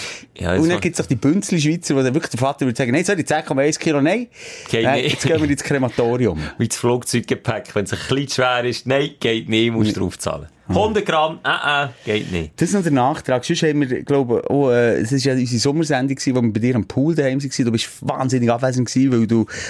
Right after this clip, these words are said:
Speaker 1: Ja.
Speaker 2: Angst hast gehabt vom Gewitter und haben das ganze, die Garten müssen wetterfest machen, völlig unsortiert gewesen. Aber das ist auf deinem Mist gewachsen, Schelker. Ich wär motiviert gewesen für eine Top-Show. Eine absolut fucking Top-Show.
Speaker 1: Wir, wir haben doch mal gesagt, Simon, es gibt einfach auch mal,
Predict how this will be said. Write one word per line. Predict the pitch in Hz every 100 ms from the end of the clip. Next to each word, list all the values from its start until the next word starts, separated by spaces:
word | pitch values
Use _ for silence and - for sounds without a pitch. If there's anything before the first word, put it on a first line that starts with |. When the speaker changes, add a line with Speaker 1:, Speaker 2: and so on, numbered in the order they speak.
| -
Speaker 1:
Ja. | 117
Speaker 2:
Angst | 92 98
hast | 123
gehabt | - 113
vom | 113
Gewitter | - 131 160 -
und | 123 117
haben | 110 101
das | 98
ganze, | 110 113 120 117 104 101
die | 113
Garten | 104 123 151 - 127
müssen | 117 - 113 107 - - -
wetterfest | 107 151 - - 139 - 123
machen, | 120 113 120
völlig | - - 165 143 131
unsortiert | 131 135 120 - 127 123
gewesen. | - 117
Aber | 113 -
das | 143 135
ist | 147
auf | 127
deinem | - 123
Mist | 117 110
gewachsen, | - - - -
Schelker. | - - - - - - -
Ich | 139
wär | 131 123
motiviert | 113 - 104 98 101
gewesen | - 101
für |
eine | 95 -
Top-Show. | - 165 160 - - 113 - - _ - - - - -
Eine | - -
absolut | 135 - 117 120 -
fucking | - 165 - - 135 127
Top-Show. | - - 117 - - - - -
Speaker 1:
Wir, | 254 214 165
wir | 127 120
haben | 143
doch | 143
mal | 147 139
gesagt, | - 151 151
Simon, | 156 139
es | 113 -
gibt | 147 156
einfach | 160 160 170
auch | 160
mal, | 165 165 170